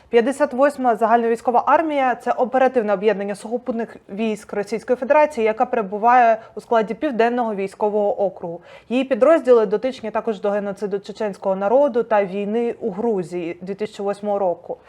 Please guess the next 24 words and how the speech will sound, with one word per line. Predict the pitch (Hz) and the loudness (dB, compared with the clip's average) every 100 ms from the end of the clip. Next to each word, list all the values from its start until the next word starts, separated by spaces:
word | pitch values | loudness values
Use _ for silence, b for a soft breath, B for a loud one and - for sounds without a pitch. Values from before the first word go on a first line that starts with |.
| B B B 247 | B B B -6
Можна | 294 277 | -4 -4
трохи | 269 277 254 | 0 0 0
змінити | 202 226 262 220 196 185 | -2 -2 0 -2 -4 -2
якість | 190 185 175 - | 0 -2 -4 -16
фотографій, | 208 202 196 202 196 190 | -8 -4 0 0 -2 -8
які | 190 | -6
ви | 185 | -4
бачите | 180 185 - 196 | -2 -2 -4 -8
зараз | 190 185 | -4 -6
перед | 185 202 190 | -6 -12 -10
собою, | 220 208 302 330 262 - | -6 0 2 2 0 -4
і | 214 214 208 - | -8 -6 -6 -6
замінити | 196 220 220 220 220 185 180 B B - | -4 -4 -2 -4 -2 -4 -4 B B -2
назви | 220 214 196 185 185 180 170 180 | 2 2 0 -2 0 -2 -4 -4
грузинських | 208 240 226 196 - 190 | 0 4 4 2 -8 -12
міст | 202 196 - | -8 -10 -8
на | 190 | -8
українські, | 190 233 247 285 277 - 190 | -4 -2 -2 -4 -8 -10 -10
і | 185 - 202 196 180 - _ _ | -10 -12 -12 -10 -10 -14 _ _
вуаля, | 202 202 233 | -2 2 2
перед | 233 190 185 | 2 -2 -2
нами | 185 185 | -4 -6
українські | - 233 185 180 - 180 | -2 0 0 -4 -4 0
реалії. | 180 165 160 156 165 | 0 0 -4 -8 -12